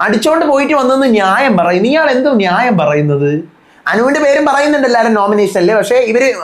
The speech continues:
മെ-, ഇപ്പൊ അനീഷും ഷാനവാസും ആണല്ലോ എല്ലാവരും പറയുന്ന പേര്. അനുവിന്റെ പേര് പറയുന്നത്, അനു അലുവ എടുത്ത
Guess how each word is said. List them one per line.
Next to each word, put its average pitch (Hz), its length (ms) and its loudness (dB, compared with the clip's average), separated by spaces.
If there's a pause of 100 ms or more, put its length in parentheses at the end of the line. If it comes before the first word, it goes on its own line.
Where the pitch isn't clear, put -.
മെ-, 180 300 -4
ഇപ്പൊ - 140 -6
അനീഷും 226 480 0 (480)
ഷാനവാസും 247 600 0
ആണല്ലോ 233 240 0
എല്ലാവരും 254 440 0
പറയുന്ന 233 280 0
പേര്. 190 180 0
അനുവിന്റെ 196 380 0
പേര് 269 220 0
പറയുന്നത്, 254 480 0 (320)
അനു 269 160 -2
അലുവ 294 300 0
എടുത്ത 294 220 0